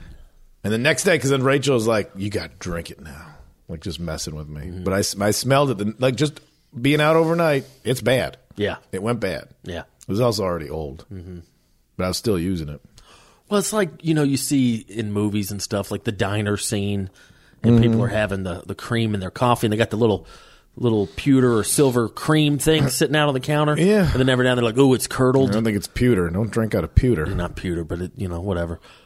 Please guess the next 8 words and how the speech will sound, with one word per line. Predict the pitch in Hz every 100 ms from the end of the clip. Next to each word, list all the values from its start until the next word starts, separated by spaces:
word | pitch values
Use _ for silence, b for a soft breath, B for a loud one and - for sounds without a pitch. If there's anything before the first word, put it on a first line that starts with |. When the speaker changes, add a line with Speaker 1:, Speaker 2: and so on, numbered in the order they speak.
| B
Speaker 2:
But, | 110 95 -
uh, | 82 - - _ _ - B B B B B
they're | 123 110
like, | 95
"Ooh, | 139 101
it's | -
curdled." | - 117 117 87 80 - -
Like, | 87 80 -